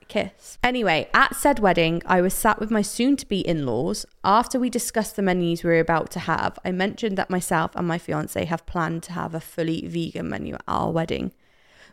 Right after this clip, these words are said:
We're both vegan and do not think we should be paying for meat when we don't agree with it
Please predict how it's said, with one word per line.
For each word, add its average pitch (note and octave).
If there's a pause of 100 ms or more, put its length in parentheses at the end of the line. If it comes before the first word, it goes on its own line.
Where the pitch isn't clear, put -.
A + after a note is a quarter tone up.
We're F3+
both A#3
vegan G3+
and F#3
do G#3+
not A3
think G#3
we F3+
should F#3
be F#3
paying F3
for F3+
meat G3
when F3
we E3+
don't F3+
agree D#3
with -
it -